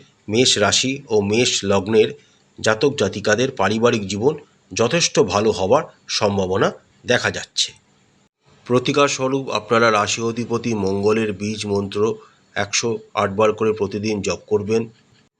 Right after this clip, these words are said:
সূর্যদেবকে জল নিবেদন করবেন। প্রত্যেক দিন বজরংবলীর পূজা করবেন এবং হনুমান চালিসা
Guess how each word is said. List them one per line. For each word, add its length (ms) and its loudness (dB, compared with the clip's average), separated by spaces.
সূর্যদেবকে 800 2
জল 240 4
নিবেদন 400 2
করবেন। 400 0
প্রত্যেক 480 4
দিন 160 2
বজরংবলীর 760 4
পূজা 260 2
করবেন 320 2
এবং 200 2
হনুমান 420 4
চালিসা 440 2